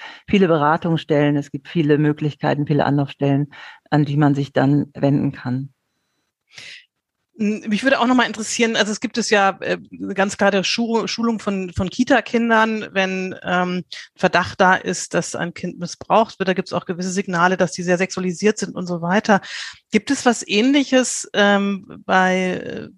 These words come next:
Speaker 2: missbrauchten, äh, Menschen mit einer geistigen Behinderung?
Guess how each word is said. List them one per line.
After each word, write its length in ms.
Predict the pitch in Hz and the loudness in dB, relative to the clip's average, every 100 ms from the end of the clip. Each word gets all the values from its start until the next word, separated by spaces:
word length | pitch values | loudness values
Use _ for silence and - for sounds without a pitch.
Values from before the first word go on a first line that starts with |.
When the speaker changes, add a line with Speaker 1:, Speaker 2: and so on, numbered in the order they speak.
| - | -16
Speaker 2:
missbrauchten, 1120 | 196 196 - - 190 208 - 208 202 202 196 - | -8 -8 -6 2 2 2 -4 -6 -4 -4 -6 -4
äh, 260 | 190 190 | -2 -2
Menschen 560 | 185 185 185 240 - 254 | -2 -2 0 0 0 0
mit 160 | 240 | 0
einer 160 | - 196 | -2 -2
geistigen 560 | 196 202 208 - 208 190 | 2 2 0 -2 -2 -2
Behinderung? 680 | 165 202 262 240 254 247 | -4 0 0 4 2 2